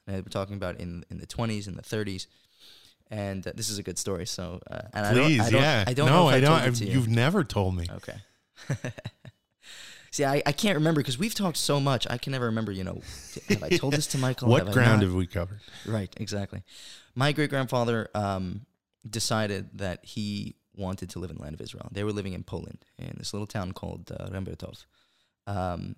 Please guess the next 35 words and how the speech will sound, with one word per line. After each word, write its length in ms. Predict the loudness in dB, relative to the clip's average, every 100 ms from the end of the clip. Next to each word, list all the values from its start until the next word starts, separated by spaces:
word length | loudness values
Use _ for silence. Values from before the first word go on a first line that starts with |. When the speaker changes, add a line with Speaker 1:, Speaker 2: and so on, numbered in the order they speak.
| _
Speaker 1:
and, 300 | -6 -4 -6
which 180 | -6 -6
is 160 | -6 -2
right 160 | -2
near 180 | -2 -4
Warsaw. 400 | -6 -6 -6 -8 -14 _ _ _ _ _ -8
Um, 560 | -4 -2 -2 -4 -6 -10 _ _ _ _ _ -8
and 540 | -4 -2 -2 -4 -6 -10 -14 _ _ _ _ _ _ _ _ _ _ _
my 420 | -6 -2 -2 -2 -6 -8
great-grandmother 640 | -8 -4 0 0 0 -2
thought 320 | -4 -4 -4
that 180 | -6 -10
he 200 | -8 -8
was 520 | -6 -6 -6 -8 -10 -12 _ _ _ _ _ -8
certifiably 640 | -4 -4 -4 -4 -6 -6
insane 400 | -6 -4 -4 -6
to 120 | -4 -2
wanna 200 | 2 0
do 120 | 0
this. 380 | 0 0 0 -2
Speaker 2:
<laughs> 40 | -6 -10 -8 -6 -6
Speaker 1:
Uh, 40 | -4
yeah, 220 | -2 -2
I 40 | 0
mean, 160 | 0
we're 80 | 0
talking 380 | 2 2 2 -2
about 300 | -2 -2 -4
a 40 |
time 260 | -4 -4 -4
when, 300 | -4 -6 -8
you 140 | -10 -10
know, 80 |
the 100 | -10
Brit-, 220 | -6 -6